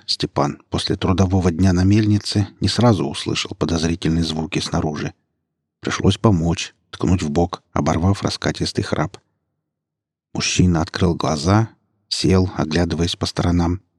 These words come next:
Его жена Марья безмятежно спала рядом. Детки-погодки, Петр и Настя, также сопели в своих кроватках. Шум спешившихся всадников предзнаменовал беду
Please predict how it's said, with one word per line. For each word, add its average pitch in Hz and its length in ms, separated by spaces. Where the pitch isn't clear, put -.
Его 95 220
жена 101 240
Марья 104 440
безмятежно 92 680
спала 76 340
рядом. 92 400
Детки-погодки, 113 1080
Петр - 360
и 87 80
Настя, 92 420
также 90 300
сопели - 440
в - 100
своих - 320
кроватках. - 720
Шум 104 300
спешившихся - 800
всадников 98 640
предзнаменовал 90 840
беду 90 440